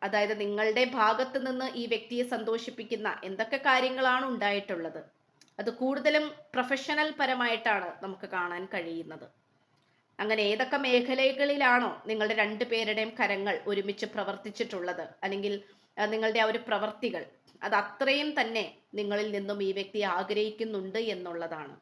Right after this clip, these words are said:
അപ്പൊ തീർച്ചയായിട്ടും ഇത്രയുമാണ് നമുക്ക് ലഭിച്ചിട്ടുള്ളത്.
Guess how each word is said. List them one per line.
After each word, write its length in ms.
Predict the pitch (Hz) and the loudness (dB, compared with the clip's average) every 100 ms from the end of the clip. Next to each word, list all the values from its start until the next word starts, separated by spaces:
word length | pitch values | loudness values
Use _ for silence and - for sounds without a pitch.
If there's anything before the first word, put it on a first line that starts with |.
| _ _ _ _ _ _ _ _ _ _ | _ _ _ _ _ _ _ _ _ _
അപ്പൊ 120 | - | -4
തീർച്ചയായിട്ടും 640 | 269 277 277 - 294 294 277 | 0 2 2 6 6 6 0
ഇത്രയുമാണ് 800 | - 269 302 262 226 - - 202 | 2 2 4 4 2 0 -4 -4
നമുക്ക് 220 | 196 202 | -4 -2
ലഭിച്ചിട്ടുള്ളത്. 760 | 190 190 - 247 226 185 185 | -2 -2 -4 -2 0 0 -2